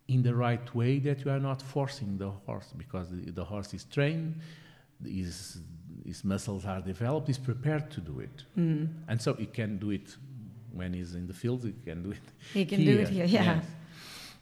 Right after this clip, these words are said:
Speaker 2: And, um, because you mentioned already a couple of times the workshops that you said in the
Speaker 1: Yes.
Speaker 2: beginning of the interview
Speaker 1: Yes,
Speaker 2: that you are
Speaker 1: yes.
Speaker 2: organizing for.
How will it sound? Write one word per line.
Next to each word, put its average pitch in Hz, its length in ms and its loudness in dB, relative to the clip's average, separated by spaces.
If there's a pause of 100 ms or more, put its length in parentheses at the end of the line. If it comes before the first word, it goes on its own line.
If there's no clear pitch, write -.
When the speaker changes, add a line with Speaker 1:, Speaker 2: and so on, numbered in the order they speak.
(460)
Speaker 2:
And, 226 320 4
um, 220 400 4
because 240 420 8
you 202 220 10
mentioned 190 580 6
already 175 380 8
a 160 40 4
couple - 300 -2
of 170 80 4
times 160 360 2
the 170 140 4
workshops 165 680 4
that - 140 -2
you 165 80 0
said 160 240 2
in 175 80 4
the 180 80 8
Speaker 1:
Yes. 208 160 12
Speaker 2:
beginning 185 320 6
of 170 140 0
the 165 100 2
interview 139 240 10
Speaker 1:
Yes, 120 100 10
Speaker 2:
that 131 160 4
you 170 140 6
are 170 60 8
Speaker 1:
yes. 170 60 8
Speaker 2:
organizing 170 580 4
for. 175 520 4